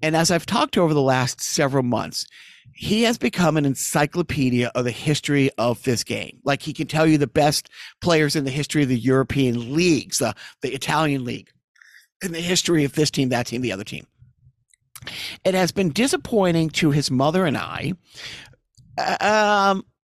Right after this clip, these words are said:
he's become a little bit of a misogynistic, women can't play sports as good, they shouldn't play at all. He's not saying they should be in the kitchen, but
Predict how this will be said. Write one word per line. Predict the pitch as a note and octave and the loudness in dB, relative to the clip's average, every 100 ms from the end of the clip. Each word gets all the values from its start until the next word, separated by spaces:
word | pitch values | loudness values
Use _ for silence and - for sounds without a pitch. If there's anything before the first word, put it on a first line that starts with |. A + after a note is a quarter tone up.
| _ _ _ _ _ _ | _ _ _ _ _ _
he's | - E3 A3+ - | -4 0 0 0
become | G#3 - A3+ | -2 0 2
a | A3+ | 4
little | F#3+ G3 G3+ | 4 4 4
bit | F#3+ F#3+ | 4 2
of | E3+ | 4
a | E3 D#3 D3+ D3+ C#3+ C#3+ C#3 C#3 - | 4 6 6 6 6 4 4 2 0
misogynistic, | D3 C#3+ E3+ E3+ D#3+ D3+ C#3+ - D3+ C#3+ C#3 - - - - - | -2 2 2 2 0 2 0 2 4 6 4 0 -14 -20 -20 -4
women | C3 D#3 D#3 | 0 2 2
can't | D3 D3 - | 0 -2 0
play | D#3 C#3 | 2 2
sports | - - B2+ C3 - | 0 0 2 2 2
as | A#2 | -2
good, | - C3 B2 A#2 A2+ A2 - - | 0 2 4 4 2 0 -18 -4
they | D3 | 0
shouldn't | C#3 - D3+ | 2 2 2
play | B2+ D3+ C3 | 2 2 4
at | B2 | 4
all. | A2+ A2+ A2+ A2 A2 - - | 4 4 4 0 -4 -16 0
He's | G3 | 0
not | G#3 B3+ C4+ | 2 0 2
saying | C#4 C4 | 0 2
they | A#3 | 0
should | - | 0
be | A3 G#3 | 0 0
in | |
the | F3+ | 0
kitchen, | - A3+ G#3 - A2+ | 0 0 2 0 -2
but | A2+ B2+ | 0 0